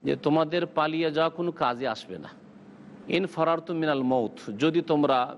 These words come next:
মৃত্যুর ভয়ে, আবিল কাতল, অথবা নিহত হওয়ার ভয়ে, যে যুদ্ধে যাব, নিহত হয়ে যাব, মরে যাব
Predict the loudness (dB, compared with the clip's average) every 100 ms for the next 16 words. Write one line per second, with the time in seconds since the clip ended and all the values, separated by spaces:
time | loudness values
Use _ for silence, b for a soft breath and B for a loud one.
0 | -6 -4 -4 0 0 2 2 0 -4 -10
1 | -20 -20 -20 -12 -4 -2 0 -2 0 0
2 | 2 0 2 2 4 2 0 -4 0 2
3 | 2 2 2 2 0 0 0 0 -2 -8
4 | -8 -2 2 4 4 4 4 4 4 2
5 | 2 2 2 2 2 2 4 2 2 2
6 | 4 4 4 2 2 0 0